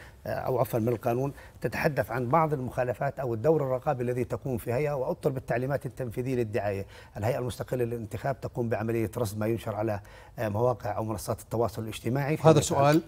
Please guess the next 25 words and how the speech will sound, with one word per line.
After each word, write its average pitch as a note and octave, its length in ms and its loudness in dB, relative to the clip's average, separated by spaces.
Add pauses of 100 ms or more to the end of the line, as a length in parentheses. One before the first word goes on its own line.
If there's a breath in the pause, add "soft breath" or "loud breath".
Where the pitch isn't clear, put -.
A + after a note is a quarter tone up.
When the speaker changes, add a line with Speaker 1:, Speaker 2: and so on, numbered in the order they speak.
Speaker 2:
هذا C3+ 200 4
سؤال B2+ 520 0
مهم B2 200 2
دكتور. G2+ 320 -4
Speaker 1:
نعم. C3 140 2
Speaker 2:
أنتوا C3 240 2
بس - 500 0 (120)
الدعاية A2+ 380 2
اللي B2 100 0
بتشوفوها A#2 360 -2
بالشوارع، C3 420 4
ولا E3 180 4
كمان D#3+ 340 6 (340 loud breath)
اللي B2+ 260 4
بينتشر B2+ 460 0
على A#2+ 120 0
السوشيال A#2+ 420 0
ميديا؟ A#2+ 300 8
Speaker 1:
كل D3+ 120 4
ما C#3+ 120 2
Speaker 2:
شو C#3 60 4
Speaker 1:
ينشر. D#3+ 140 8
Speaker 2:
التفاصيل D3 480 8
دكتور؟ G2 320 -4
Speaker 1:
سيدي، A#2+ 280 2